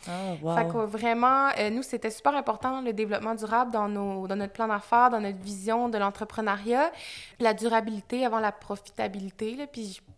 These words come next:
Speaker 2: pense que c'est facile à dire, mais je pense quand même qu'on l'applique. Puis justement, ce produit-là va faire en sorte qu'on n'aura pas de perte ou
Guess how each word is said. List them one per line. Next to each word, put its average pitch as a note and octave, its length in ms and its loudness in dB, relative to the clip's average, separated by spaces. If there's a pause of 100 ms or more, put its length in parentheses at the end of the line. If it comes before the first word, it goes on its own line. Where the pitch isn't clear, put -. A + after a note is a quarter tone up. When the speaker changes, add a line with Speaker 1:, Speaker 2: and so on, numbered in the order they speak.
(240)
Speaker 2:
pense A3+ 220 0
que F#3+ 400 -2 (320)
c'est B3+ 140 -2
facile A#3+ 260 8
à D4 100 12
dire, C4 160 4
mais E4 100 4
je - 60 -6
pense B3 160 2
quand A#3 120 2
même B3 160 2
qu'on D4 120 0
l'applique. B3+ 540 4 (520)
Puis - 100 -4
justement, A#3+ 380 4
ce B3+ 160 0
produit-là A#3+ 580 2
va A#3 160 2
faire A3 180 2
en G#3+ 140 0
sorte B3+ 440 0
qu'on A3+ 600 2
n'aura G#3+ 200 0
pas G#3 120 0
de G3+ 60 -8
perte A#3 320 0
ou G#3 140 -8